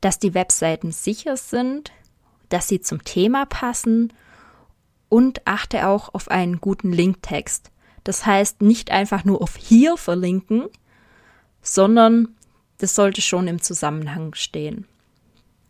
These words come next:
Und wenn wir gerade dabei sind, überprüfe regelmäßig, ob die Links, die von deiner Seite rausgehen, auch noch funktionieren oder ob es mittlerweile bessere Linkquellen gibt. Es gibt nichts Schlimmeres als einen Link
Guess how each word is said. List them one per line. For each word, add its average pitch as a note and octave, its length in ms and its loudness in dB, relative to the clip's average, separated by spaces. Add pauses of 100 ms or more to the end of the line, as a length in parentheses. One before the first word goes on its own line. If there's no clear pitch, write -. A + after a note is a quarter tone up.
(1000)
Und G#3+ 120 4
wenn A3 160 8
wir A#3+ 120 8
gerade G3 440 2
dabei E3 400 0
sind, A3 400 -2 (520)
überprüfe A#3 680 2
regelmäßig, F#3+ 760 -2
ob - 180 -8
die F#3 100 -2
Links, A3+ 380 0
die E3+ 160 -10
von F3 200 -6
deiner F3 240 -2
Seite E3+ 420 -6
rausgehen, G#3 720 0
auch E3+ 200 0
noch F3+ 140 -6
funktionieren F#3+ 880 -2 (580)
oder G#3 300 6
ob G#3+ 100 2
es A3 160 0
mittlerweile G3 640 2
bessere F3+ 400 -2
Linkquellen F3 680 -4
gibt. - 320 -14 (720)
Es - 180 -14
gibt A#3 220 0
nichts A3 260 2
Schlimmeres G#3+ 600 4
als E3+ 300 -2
einen E3+ 100 -6
Link A3+ 480 0